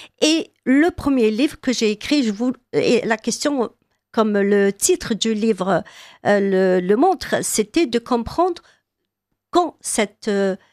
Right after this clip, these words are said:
euh, ce blocage a commencé et pourquoi. Et donc, c'était un travail de recherche minutieux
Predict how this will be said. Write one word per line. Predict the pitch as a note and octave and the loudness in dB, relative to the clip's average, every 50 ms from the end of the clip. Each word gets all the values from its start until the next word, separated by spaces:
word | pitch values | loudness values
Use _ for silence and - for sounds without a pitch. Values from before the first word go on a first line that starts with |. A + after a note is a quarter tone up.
| _ _ _ _ - | _ _ _ _ -2
euh, | D#3 F3+ F3+ F3 F#3+ | 0 0 2 0 0
ce | - - - | 0 -2 -2
blocage | G3 E3+ A3 G#3 G3+ - C4+ C4 - - - | -2 0 0 0 0 0 -2 -2 -2 -2 -4
a | G3 | -4
commencé | G3 - - A3+ A3 G3+ G3 G#3 - - F4 - - _ _ | -4 -2 -2 -2 -2 0 -2 -2 0 -2 -2 -2 -4 _ _
et | D#4 C#4+ | -8 -6
pourquoi. | - - A3 - _ - - F#3+ - _ _ _ _ _ _ - - - - - - - | -6 -6 -8 -8 _ -8 -10 -10 -10 _ _ _ _ _ _ -20 -20 -18 -18 -18 -8 -4
Et | - G3 | -4 0
donc, | G3 - A3+ A3+ - | 0 0 -2 -2 -2
c'était | - - G#3 - - C4+ C4 | -4 -4 -4 -2 0 2 2
un | A#3 G#3 | 2 0
travail | - - - G#3+ F#3+ G#3+ B3+ D4 C4+ | -4 -4 -4 -2 0 2 0 0 0
de | G3 G3 | -2 -4
recherche | F#3+ - F3+ F#3+ - - C4+ B3+ - - - - - | -2 -2 0 0 2 2 0 0 -2 -2 -2 0 0
minutieux | G3+ G3 G3 G#3+ C#4 F4 D#4 C#4+ B3 A3 - - - A3+ B3 - | 0 2 2 4 4 4 4 2 2 0 -2 -2 0 0 0 0